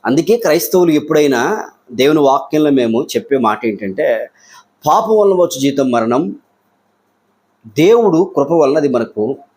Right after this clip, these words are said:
యేసుక్రీస్తు కృప వలన, పాపం వలన మనం అందరము నరకానికి వెళ్తామని పదే పదే మేము మాట్లాడుతూ ఉంటాం. కారణం ఏంటో నేను చెప్తాను, జాగ్రత్తగా వినండి.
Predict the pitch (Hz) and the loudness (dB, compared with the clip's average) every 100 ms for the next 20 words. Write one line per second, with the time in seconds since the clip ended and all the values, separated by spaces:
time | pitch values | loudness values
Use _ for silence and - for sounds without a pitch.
0 | _ _ _ _ - 135 202 - 196 180 | _ _ _ _ -4 0 0 0 0 0
1 | 190 - - 131 131 139 117 117 104 127 | -2 -4 -4 -4 0 0 0 -2 -4 -6
2 | - _ _ _ _ _ _ _ _ _ | -10 _ _ _ _ _ _ _ _ _
3 | _ _ _ _ _ _ _ _ _ _ | _ _ _ _ _ _ _ _ _ _
4 | _ _ _ _ _ _ - 170 - 214 | _ _ _ _ _ _ -2 0 2 2
5 | 214 196 185 175 160 160 160 156 156 127 | 4 4 2 2 2 2 2 0 0 0
6 | 147 165 147 139 127 127 135 180 131 147 | 0 -2 -2 -2 -2 -2 -2 -2 -2 0
7 | 180 147 175 156 131 117 - 107 - 87 | 0 -2 0 0 0 -2 -6 -10 -4 -4
8 | - - - _ _ _ _ _ _ _ | -6 -20 -20 _ _ _ _ _ _ _
9 | _ 143 180 220 175 151 208 170 - 123 | _ 0 0 2 0 0 0 -2 -2 -4
10 | - 127 107 107 - 98 - 90 82 | -2 -2 -2 -4 -6 -16 -12 -14 -14